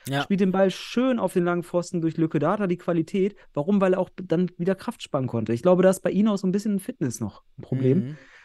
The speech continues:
Speaker 2: Fehler entstehen halt auch dann dadurch Kraftprobleme.
Speaker 1: Ja, da hätte auch
Speaker 2: Da ist
Speaker 1: dann
Speaker 2: der
Speaker 1: de Groot locker Sentux
Speaker 2: Ja.
Speaker 1: mal individuell zustellen
Speaker 2: Oh
Speaker 1: können als
Speaker 2: ja,
Speaker 1: Torwart.
Speaker 2: das fand ich auch spannend, ja.
Speaker 1: War auch ein bisschen übersehen. Ja, dann war vier drei und dann lag's eigentlich in der Luft. Also dann,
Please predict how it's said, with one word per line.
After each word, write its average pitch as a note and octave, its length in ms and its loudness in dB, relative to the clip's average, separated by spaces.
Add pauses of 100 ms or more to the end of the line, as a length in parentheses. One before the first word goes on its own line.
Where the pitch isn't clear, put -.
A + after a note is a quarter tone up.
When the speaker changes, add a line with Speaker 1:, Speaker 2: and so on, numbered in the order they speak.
(140)
Speaker 2:
Fehler F#3 340 6
entstehen F3+ 320 2
halt F3 140 0
auch E3+ 240 -2
dann F3 340 -2
dadurch D3+ 300 -2
Kraftprobleme. A#2+ 600 -2
Speaker 1:
Ja, F3 140 0 (360)
da A#2+ 80 -8
hätte E3 180 -6
auch E3+ 60 -2
Speaker 2:
Da C3+ 140 4
ist D3 120 0
Speaker 1:
dann D#3 120 6
Speaker 2:
der D3+ 200 -6 (280)
Speaker 1:
de C3 80 -6
Groot D3+ 540 0
locker F3 320 -2
Sentux D3+ 480 -2
Speaker 2:
Ja. C3+ 60 -12
Speaker 1:
mal B2 200 -4
individuell D3 420 -2
zustellen B2 420 -6
Speaker 2:
Oh - 20 -8
Speaker 1:
können D3 180 2
als C#3 80 4
Speaker 2:
ja, C3+ 80 4
Speaker 1:
Torwart. C3+ 300 0
Speaker 2:
das C3 100 -10
fand C#3 140 -10
ich A#2+ 80 -10
auch B2 120 -2
spannend, G#2+ 320 -6
ja. A#2+ 180 -4 (240)
Speaker 1:
War - 140 -14
auch - 180 -10
ein E3 80 -8
bisschen D#3 360 -8
übersehen. D3+ 480 -4
Ja, F#3 160 -4
dann A2 100 -10
war B2 140 -8
vier D3 160 -8
drei C3 280 -6
und D3 60 -4
dann B2 180 -4
lag's A2+ 260 -4
eigentlich A#2+ 180 -8
in G#2 60 -10
der G2+ 80 -6
Luft. - 300 -12
Also C3 200 -6
dann, C#3 480 0